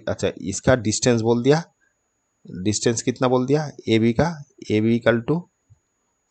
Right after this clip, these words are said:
फ़ाइव यूनिट बोल दिया। तो देखते हैं फ़ाइव यूनिट है क्या, एबी का वैल्यू क्या है, रूट ओवर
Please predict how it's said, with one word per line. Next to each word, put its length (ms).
फ़ाइव 240
यूनिट 260
बोल 220
दिया। 180
तो 140
देखते 340
हैं 80
फ़ाइव 220
यूनिट 320
है 100
क्या, 240
एबी 240
का 160
वैल्यू 260
क्या 220
है, 140
रूट 220
ओवर 320